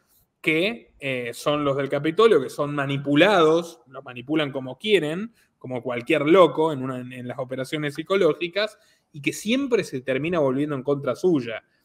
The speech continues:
Entonces yo creo que están apostando a que su carácter volcánico ahuyente y espante a todos los votantes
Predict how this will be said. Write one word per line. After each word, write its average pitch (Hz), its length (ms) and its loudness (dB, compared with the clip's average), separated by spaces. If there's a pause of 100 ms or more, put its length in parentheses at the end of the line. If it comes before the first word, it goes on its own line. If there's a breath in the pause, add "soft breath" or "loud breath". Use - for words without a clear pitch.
(160)
Entonces 156 360 -2
yo 180 140 -2
creo 190 180 2
que 151 100 0
están 190 340 -6 (120)
apostando 208 1000 -4 (320 loud breath)
a 131 140 -4
que 123 120 -8
su 135 140 -12
carácter 147 520 -2 (140)
volcánico 175 1120 -2
ahuyente 139 800 2
y 131 120 -2
espante 120 540 -4
a 120 100 -12 (120)
todos 220 260 8
los 170 100 2
votantes 165 640 -8